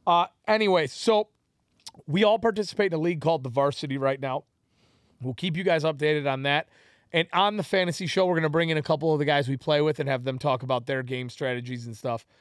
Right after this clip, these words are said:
Just, they're, we're all fantasy veterans here. Are we experts by any means? No. But are we fantasy veterans? And are we men of the people?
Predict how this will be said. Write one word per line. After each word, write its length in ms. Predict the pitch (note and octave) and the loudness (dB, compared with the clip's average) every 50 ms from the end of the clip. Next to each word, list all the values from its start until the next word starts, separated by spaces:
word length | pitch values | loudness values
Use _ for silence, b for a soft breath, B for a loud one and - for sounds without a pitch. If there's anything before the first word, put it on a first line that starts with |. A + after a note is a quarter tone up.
| b b b b b - | b b b b b -2
Just, 360 | - F#3 F#3 - - - - _ _ _ _ _ _ _ _ _ _ _ _ - | 0 0 0 0 -2 -10 -20 _ _ _ _ _ _ _ _ _ _ _ _ -4
they're, 260 | D3+ C#3 F#3 A3+ - - | 0 0 0 0 0 2
we're 200 | F3+ F#3 A3 A#3 | 2 4 4 4
all 180 | A3 A#3 A3+ | 4 4 2
fantasy 480 | - - - F#3+ F#3+ F#3 F3+ - F3+ D#3+ | 2 0 0 0 0 0 -2 -4 -4 -2
veterans 560 | C#3 B2+ D3 C3+ B2+ A#2 A2 A2 G#2 G2+ - | 0 2 2 2 2 0 -2 -4 -8 -10 -12
here. 200 | - G2 D#2 - b b b b b b - | -14 -14 -14 -18 b b b b b b 0
Are 120 | D#3+ F3+ G3+ | 2 4 4
we 120 | A3 A3 | 4 4
experts 540 | - B3 C4+ - - - - C#4+ C4 - - | 2 2 2 0 -4 -2 -2 -2 0 0 0
by 200 | G#3 A#3+ A#3 A#3+ | 2 2 2 2
any 140 | A#3 A3+ A3 | 2 0 0
means? 340 | A3 A3 A3 G#3+ G3+ - - | 0 0 0 -2 -4 -8 -10
No. 320 | D3 C#3+ E3 E3+ C#3+ A2 G2 | -2 0 2 2 2 0 -2
But 140 | - D#3 D#3+ | 0 0 0
are 40 | E3 | 0
we 100 | E3 E3 | 0 -2
fantasy 440 | - - F3+ F3+ G3 G3 - - F#3+ | 0 0 0 0 0 -2 -4 -6 -4
veterans? 560 | D#3 D#3 F3+ F3+ F#3 G3 G3+ G#3 G#3+ G#3+ - b b b b b - | 0 2 4 4 4 4 2 2 0 -4 -10 b b b b b 0
And 200 | E3 E3+ E3+ F3 | 0 0 2 2
are 180 | - D#3+ E3+ E3 | 2 4 4 4
we 220 | D#3+ F3+ E3+ D#3+ | 2 2 0 0
men 280 | D3 C3+ C#3+ D#3 E3 E3 | -2 0 0 2 2 2
of 140 | D#3+ C#3 B2+ | 0 -2 -4
the 60 | B2+ | -6
people? 460 | - - D3 C#3 B2+ E3 E3+ E3+ E3+ | -6 -4 -4 -4 -4 -4 -6 -6 -6